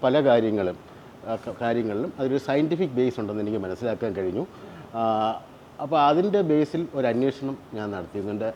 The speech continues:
അത് എൻ്റെ ജീവിതത്തിൽ ഞാനത് പകർത്തി. ആ, ആ, മനുഷ്യൻ എന്ന് പറയുന്ന ഈ,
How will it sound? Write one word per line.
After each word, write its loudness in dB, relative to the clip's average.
അത് 2
എൻ്റെ 2
ജീവിതത്തിൽ 2
ഞാനത് -4
പകർത്തി. -4
ആ, 0
ആ, 0
മനുഷ്യൻ 4
എന്ന് 4
പറയുന്ന 2
ഈ, 6